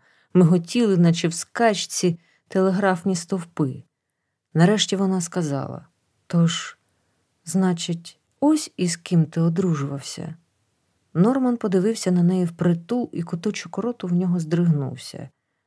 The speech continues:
Він сказав безтурботно: "Це не зовсім вірно, Олівіє. Все ж таки моя дружина ти. Згадай про це,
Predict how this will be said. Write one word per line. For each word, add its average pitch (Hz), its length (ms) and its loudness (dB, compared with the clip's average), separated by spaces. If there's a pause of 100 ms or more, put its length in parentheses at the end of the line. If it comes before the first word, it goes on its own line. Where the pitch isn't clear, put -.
(120)
Він 143 260 0
сказав 139 440 -4
безтурботно: 139 800 -8 (580)
"Це 139 540 -4
не 156 300 0
зовсім 151 520 -4
вірно, 143 500 -2
Олівіє. 135 580 -4 (480)
Все - 240 -2
ж - 120 -8
таки 156 240 0
моя 143 400 2
дружина 139 520 0 (100)
ти. 170 320 -4 (440)
Згадай 151 520 2
про 147 200 -4
це, - 320 -12